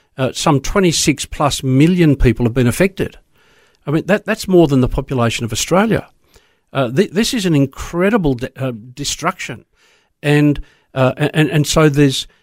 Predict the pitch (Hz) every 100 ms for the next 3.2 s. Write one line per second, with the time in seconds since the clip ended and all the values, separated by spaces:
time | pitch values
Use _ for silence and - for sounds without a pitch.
0 | _ 127 - 156 139 156 - - 196 233
1 | 214 170 - 131 110 - 120 123 117 -
2 | _ _ - 120 170 202 180 - - 143
3 | 120